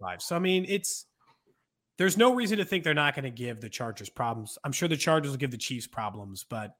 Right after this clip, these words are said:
in the end, I'll still take the coaching advantage from Andy Reid and Staley. So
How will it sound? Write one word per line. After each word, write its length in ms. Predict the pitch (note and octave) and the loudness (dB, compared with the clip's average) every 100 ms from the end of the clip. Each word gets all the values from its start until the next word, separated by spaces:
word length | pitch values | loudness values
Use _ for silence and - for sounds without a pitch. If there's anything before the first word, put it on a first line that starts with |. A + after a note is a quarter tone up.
| _ _ - | _ _ 2
in 80 | G3 | 4
the 140 | F3+ | 10
end, 280 | A3 E3+ E3 | 10 10 6
I'll 140 | D3 | 2
still 200 | D3+ D#3 | 2 0
take 180 | C#3 D3+ | 0 0
the 80 | C3+ | 0
coaching 360 | D3+ D#3 E3+ C3 | -2 -2 -2 -6
advantage 480 | A2+ A#2 D3 E3+ - _ - | -4 -6 -6 -8 -14 _ -12
from 160 | B2+ | -4
Andy 240 | B2 C3+ C#3 | 0 0 0
Reid 220 | D3 D#3+ | 0 -2
and 100 | E3+ | -4
Staley. 400 | F#3+ B3 B3+ - _ _ - | -6 -8 -10 -18 _ _ -12
So 580 | - C#3 C3+ C3 B2 | -2 0 2 0 -4